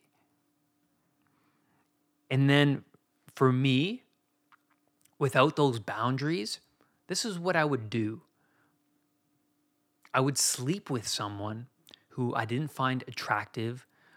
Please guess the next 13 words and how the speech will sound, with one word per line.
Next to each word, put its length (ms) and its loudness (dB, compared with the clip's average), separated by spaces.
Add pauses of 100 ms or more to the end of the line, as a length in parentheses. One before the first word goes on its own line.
(160)
but 140 4
I 120 2
was 220 0
just 280 -4
feeding 800 -4 (420)
these 240 -6
underlying 960 0
desires 800 2 (260)
for 220 -2
attention, 680 -4 (880)
for 520 -8 (320)
impulsive 840 -6 (180)
gratification, 1040 -2